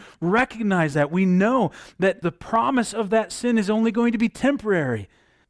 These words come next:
And for them, they believed this promise that they were going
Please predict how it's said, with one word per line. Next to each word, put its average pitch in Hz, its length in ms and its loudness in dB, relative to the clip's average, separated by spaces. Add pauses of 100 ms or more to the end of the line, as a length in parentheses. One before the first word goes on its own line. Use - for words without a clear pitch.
(340)
And 170 100 -2
for - 160 -4
them, 175 600 0 (220)
they 175 80 0
believed 190 500 2
this 170 280 -2
promise 220 840 -2 (480)
that 180 160 -2
they 214 100 2
were 220 140 0
going 202 280 2